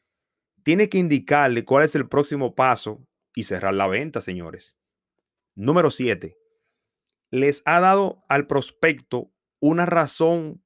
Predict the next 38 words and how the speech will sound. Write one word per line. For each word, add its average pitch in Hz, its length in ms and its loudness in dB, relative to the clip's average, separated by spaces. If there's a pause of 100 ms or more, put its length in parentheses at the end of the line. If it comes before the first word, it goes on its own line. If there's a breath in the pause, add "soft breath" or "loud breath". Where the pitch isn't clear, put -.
para 135 200 2
hacer 156 260 0
el 156 140 -4
call 156 200 -2
to 165 160 -4
action 98 540 -6 (140)
o 110 160 -8
el 110 40 -10
llamado 127 240 -2
a 151 40 -2
la 156 60 -2
acción. 101 380 -8 (540 soft breath)
El 160 120 0
prospecto 214 360 4
está 214 160 4
listo 202 240 4
para 170 220 2
comprar 123 480 0
y 120 80 -6
lo 113 120 0
sabe. 87 480 -4 (800)
Pero 127 240 0
¿por 123 160 -2
qué - 80 -2
hacerlo 135 400 2
hoy 143 340 0 (340)
si - 200 -10
lo 98 140 -4
puede 101 160 -4
hacer 101 200 -4
mañana? 101 500 -6
Usted 151 140 -18
sabe 190 160 4
que 170 80 2
tenemos 151 300 0
una 151 100 -4
inercia 110 600 -2
de, 87 560 -10